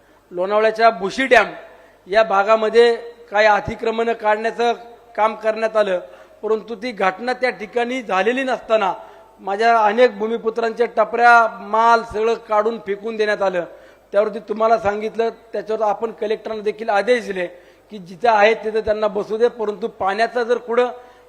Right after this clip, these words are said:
प्रभाव आडत असेल तर त्याबाबत तुम्ही त्यांना सूचना करा आणि तशा पद्धतीने देखील काम केलं. परंतु रेल्वे विभाग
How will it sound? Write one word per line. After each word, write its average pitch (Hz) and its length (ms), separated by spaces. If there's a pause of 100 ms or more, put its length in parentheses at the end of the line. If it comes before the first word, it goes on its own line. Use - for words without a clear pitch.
(300)
प्रभाव 214 280
आडत 247 340
असेल 226 360 (340)
तर 226 40
त्याबाबत 233 600
तुम्ही 247 280
त्यांना 220 340
सूचना 233 460
करा 190 280 (440)
आणि 208 140 (100)
तशा 226 220
पद्धतीने 214 520
देखील 208 340
काम 208 260
केलं. 208 380
परंतु 202 480
रेल्वे 202 320
विभाग 208 300